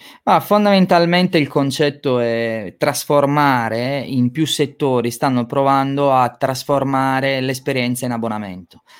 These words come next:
Lo si sta facendo con la mobilità, quindi l'idea del futuro è che le auto non le compreremo più, ma noi compreremo ore di mobilità, come una sorta di car to go, però la macchina è tua, le trovi in giro, quella che vuoi prendi, o addirittura,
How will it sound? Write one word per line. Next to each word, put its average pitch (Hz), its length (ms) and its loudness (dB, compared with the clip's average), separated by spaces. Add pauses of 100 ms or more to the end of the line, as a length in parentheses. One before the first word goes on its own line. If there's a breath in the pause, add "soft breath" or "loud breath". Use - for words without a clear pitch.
Lo 160 100 2
si 151 140 -2
sta 139 180 0
facendo 131 420 -2
con 131 120 -2
la 123 60 2
mobilità, 123 840 0 (300 soft breath)
quindi 123 280 2
l'idea 123 260 2
del 123 160 -4
futuro 131 400 -4
è 120 100 -4
che 120 100 -8
le 117 100 0
auto 131 260 0
non 117 160 -4
le 113 80 -4
compreremo 113 580 -4
più, 147 160 -2
ma 117 140 2
noi 127 240 0
compreremo 127 960 -2
ore 131 540 4
di 120 160 0
mobilità, 117 720 -2
come 123 240 -2
una 113 120 -4
sorta 120 280 -8
di 117 100 -6
car 127 240 -2
to 147 120 -6
go, 123 180 -2
però 123 220 -2
la 117 100 0
macchina 123 340 -2
è 135 60 -6
tua, 120 280 -2 (260)
le 120 200 -6
trovi 131 280 2
in 143 100 2
giro, 120 420 0
quella 123 240 2
che 127 140 -4
vuoi 127 180 2
prendi, 135 460 0
o 139 120 2
addirittura, 135 760 0